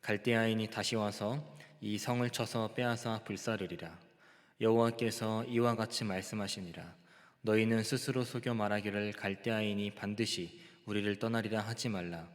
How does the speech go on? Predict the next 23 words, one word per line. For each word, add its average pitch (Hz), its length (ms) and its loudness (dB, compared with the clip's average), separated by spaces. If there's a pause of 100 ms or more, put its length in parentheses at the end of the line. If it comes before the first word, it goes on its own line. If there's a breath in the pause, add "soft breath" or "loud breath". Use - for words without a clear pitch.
(320 loud breath)
그들이 113 320 2
떠나지 120 400 0
아니하리라. 92 560 -2 (460 loud breath)
가령 107 500 2
너희가 107 580 2 (220 loud breath)
너희를 113 400 4
치는 123 320 0
갈대아인의 113 640 2
온 117 340 2
군대를 107 380 0
쳐서 95 480 -6 (380 loud breath)
그 120 120 -4
중에 117 260 2
부상자만 120 640 0
남긴다 104 440 -2
할지라도 101 720 -4 (380 loud breath)
그들이 113 280 0
각기 113 360 -4
장막에서 107 580 0
일어나 98 480 -2 (240 loud breath)
그 101 220 -6
성을 120 480 0
불사르리라. 80 1080 -6